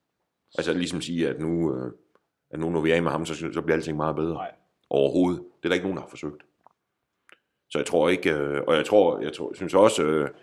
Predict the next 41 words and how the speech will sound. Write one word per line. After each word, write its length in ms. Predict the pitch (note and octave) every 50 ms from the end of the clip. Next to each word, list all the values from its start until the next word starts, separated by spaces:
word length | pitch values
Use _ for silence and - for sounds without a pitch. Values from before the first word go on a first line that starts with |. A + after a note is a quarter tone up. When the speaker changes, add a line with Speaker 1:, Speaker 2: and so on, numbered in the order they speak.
| - _ _ _ _ _ _ _ _ _
Speaker 1:
jeg 100 | - E2+ -
hørte 200 | G#2 A2+ A#2 G2+
også, 260 | E2+ F2+ F2+ - - -
at 120 | D#2 -
Ras-, 360 | - - D#2+ E2+ - - - -
at 260 | - - - D#2 D#2
Nikolaj 280 | E2 E2 E2 E2 D#2+ D#2+
Madsen, 360 | E2 G#2 B2 B2 - - - - - _ _ _ _ _ _ _ _ _ _ _ _ _
han 100 | G2 G2+
var 100 | F#2+ F2 E2+
på 120 | - - -
stadion, 400 | - G2 F#2+ - C2 C2 - -
Speaker 2:
Ja. 140 | - C#3+ - D2+
Speaker 1:
øh, 300 | D2 D2 C#2+ C#2+ C#2+ C#2+ C#2+ C#2+ D2 D2 - _
i 60 | -
sø-, 80 | - -
Speaker 2:
Han, 80 | - -
Speaker 1:
i, 80 | C#2
Speaker 2:
han, 220 | D2 D2 D2 - C#2
Speaker 1:
i 40 | E2
lørdags. 340 | D#2 D2+ F2 G2+ F#2+ - -
Speaker 2:
han 120 | - C3
stod 180 | - F3+ F3+ D3
jo 60 | A#2+
der 80 | B2 C3
sammen 160 | C#3+ C3+ C3+
med 60 | G#2+
Rasmus 220 | F#2 A2+ A2+ G#2+ A2
Lauritsen. 260 | A2+ A#2+ C3 - -
Speaker 1:
Ja, 80 | F#2 F2+
de 60 | D#2+
var 140 | E2+ E2 D#2+
der 80 | D2 D2
faktisk 180 | D#2+ D#2+ -
sammen. 220 | D#2+ E2 D#2+ D#2 - _ _ _ _ _ _ _ _ _ _ - _ _ _ _ -
Øh, 320 | F2 E2+ D#2+ D#2+ D#2+ D#2 D2 D#2 - -
at 100 | - -
han 140 | F#2+ G2+
også 200 | G2+ F#2+ F#2+ F#2+
havde 340 | F#2 F#2 F#2+ G2 F#2+ - -
en 280 | D#2+ D#2+ D#2+ E2 D#2